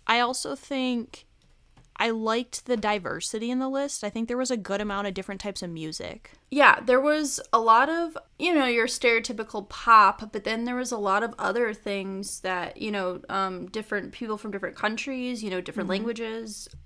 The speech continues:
Speaker 2: which was in, like, bands versus single artists versus artists I'd never heard of before.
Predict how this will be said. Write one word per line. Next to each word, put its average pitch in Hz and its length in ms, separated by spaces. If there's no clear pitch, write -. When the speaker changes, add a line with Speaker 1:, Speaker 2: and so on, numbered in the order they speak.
Speaker 2:
which 226 220
was 226 280
in, 214 260
like, 208 240
bands 208 340
versus 196 260
single 277 280
artists 262 400
versus 196 360
artists 202 340
I'd 190 120
never 185 180
heard 208 220
of 233 140
before. 233 580